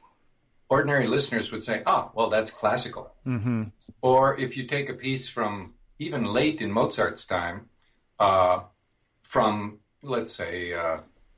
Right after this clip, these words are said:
Speaker 1: you know, northern Germany or something, and add a harpsichord to it, people would say, "Oh, that's Baroque."
Speaker 2: Yeah.
Speaker 1: And so a lot of these markers,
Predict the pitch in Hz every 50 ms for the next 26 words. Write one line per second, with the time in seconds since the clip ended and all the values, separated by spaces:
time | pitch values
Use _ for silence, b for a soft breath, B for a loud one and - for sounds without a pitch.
0 | - - - 85 80 87 98 98 104 101 98 98 98 92 95 104 107 107 101 101
1 | 101 98 98 95 95 - 104 95 - 110 110 110 107 98 95 - - _ _ -
2 | - 113 117 120 113 104 117 135 - - - - - 98 87 85 82 - 87 78
3 | 78 - - - _ _ _ _ _ _ _ _ - - 120 123 131 117 - 127
4 | 131 - - 320 233 147 - - - _ _ _ _ _ - 196 185 160 - -
5 | 135 120 110 82 - - - - _ _ _ - 127 110 107 95 - _ _ _
6 | _ _ _ _ _ _ _ _ _ _ _ _ _ _ - 131 127 127 - 156
7 | 147 139 135 135 131 - - _ _ _ _ _ _ _ _ _ _ _ _ _
8 | - 131 127 143 156 175 190 185 170 156 139 117 107 104 95 98 113 127 131 -
9 | - 110 95 90 92 92 - - -